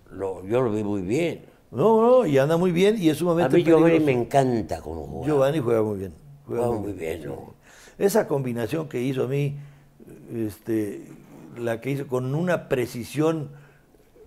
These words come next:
Speaker 2: milimétric-, milimétrica, cuando le da el pase a Giovanni, Giovanni centra y entra de, a rematar de cabeza.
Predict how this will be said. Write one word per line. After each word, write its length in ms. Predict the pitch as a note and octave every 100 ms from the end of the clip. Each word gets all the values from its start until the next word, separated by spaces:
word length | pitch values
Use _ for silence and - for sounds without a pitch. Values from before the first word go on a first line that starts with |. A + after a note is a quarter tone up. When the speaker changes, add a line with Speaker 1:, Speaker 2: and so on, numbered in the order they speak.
| - - -
Speaker 2:
milimétric-, 960 | C3+ C3+ B2 B2+ C#3 C#3+ C#3+ B2+ C#3 -
milimétrica, 720 | B2+ A#2+ A2 A#2+ C3 B2+ D#3
cuando 240 | B2+ A2+ G#2+
le 80 |
da 80 | A#2+
el 80 | C3+
pase 240 | C3+ B2 A#2+
a 20 |
Giovanni, 320 | A2 A#2+ B2
Giovanni 300 | A2 A2+ A#2
centra 280 | A#2+ A2+ A2
y 180 | G2+ A2
entra 200 | A#2+ A2+
de, 180 | G#2+ G2+
a 20 |
rematar 380 | G2+ G#2+ G#2 A#2
de 100 | A2
cabeza. 440 | G2+ G#2 A#2 C#3